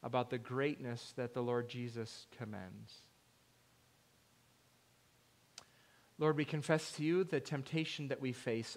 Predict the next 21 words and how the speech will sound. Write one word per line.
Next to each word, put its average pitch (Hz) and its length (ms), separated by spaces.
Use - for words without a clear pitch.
all 139 160
too 151 260
easy 123 280
to 117 80
use 127 300
the 123 120
power 123 360
that 120 120
we 120 120
have 110 360
to 123 440
hurt 127 400
little 120 300
ones. 90 460
Not 131 260
welcome 123 440
them, 101 200
but - 180
push - 240
them 113 180
away. 104 460